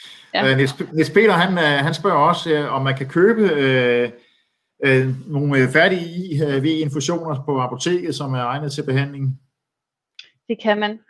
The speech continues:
Speaker 1: Og det er jo de der, øh, magistralt, øh, fremstillede præparater, som man skal søge den, øh, udleveringstilladelse den vej igennem, og så kan man få en udleveringstilladelse til dem. Og der kan man jo både få den isotone bikarbonat og den hypotone bikarbonat.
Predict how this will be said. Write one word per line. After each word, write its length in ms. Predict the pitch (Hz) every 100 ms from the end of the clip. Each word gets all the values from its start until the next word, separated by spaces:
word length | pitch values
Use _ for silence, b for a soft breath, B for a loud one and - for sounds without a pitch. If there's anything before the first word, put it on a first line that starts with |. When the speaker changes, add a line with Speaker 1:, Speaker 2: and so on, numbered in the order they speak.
| b b
Speaker 1:
Og 120 | 196
det 120 | 202
er 160 | 202 226
jo 80 | 226 220
de 80 |
der, 520 | 196 202 190 175 185 -
øh, 280 | - -
magistralt, 580 | 190 - 180 - 196 180 - _ -
øh, 220 | 185 175 175
fremstillede 500 | 185 196 - 175 165 -
præparater, 420 | 175 180 180 170
som 160 | - 180
man 140 | 170
skal 260 | - 175 - _ _ _
søge 280 | - 214 208
den, 240 | 196 185 175
øh, 160 | 170
udleveringstilladelse 1200 | 208 220 214 165 165 - - 180 170 160 - 170 - _ _ _ _ _ _ _ _ _ _ _ 208
den 160 | 185
vej 100 | 170
igennem, 380 | 170 175 170 170 _ -
og 80 | 190
så 100 | 202
kan 140 | 196
man 140 | 180 175
få 140 | 180 175
en 120 | 180
udleveringstilladelse 840 | 180 170 170 - 175 165 160 165
til 200 | 180 185
dem. 100 | 175 - _ _ _ _ _ _ _ _ _ _
Og 80 | 180
der 60 |
kan 120 | 185 202
man 120 | 190
jo 60 |
både 220 | 185 202 196
få 160 | 196
den 120 | 190
isotone 480 | 190 208 185 190 180
bikarbonat 600 | 180 196 196 170 175 170
og 100 | 180
den 100 | 175
hypotone 520 | 180 190 190 - 180 165
bikarbonat. 600 | 180 180 175 170 175